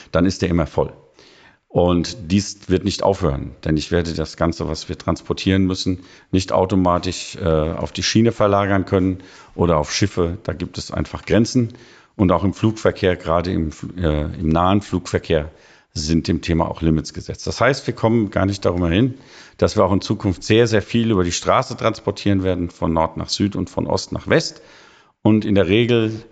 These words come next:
geht das immer irgendwie durch Deutschland, wenn ich mich innerhalb von Europa bewege. Sodass dort,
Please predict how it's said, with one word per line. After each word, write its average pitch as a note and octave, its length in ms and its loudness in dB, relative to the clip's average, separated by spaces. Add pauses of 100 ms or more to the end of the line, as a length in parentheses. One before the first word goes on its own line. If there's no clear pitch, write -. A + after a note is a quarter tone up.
(300)
geht G#2 180 2
das G2 160 0
immer A2+ 180 4
irgendwie G2 340 4
durch E2+ 220 0
Deutschland, D#2+ 460 0 (840)
wenn E2+ 140 4
ich - 160 -2
mich - 140 -4
innerhalb E2 240 0
von E2+ 140 -6
Europa D2+ 320 -4
bewege. C#2+ 380 -10 (1000)
Sodass F#2+ 400 2
dort, B2+ 400 2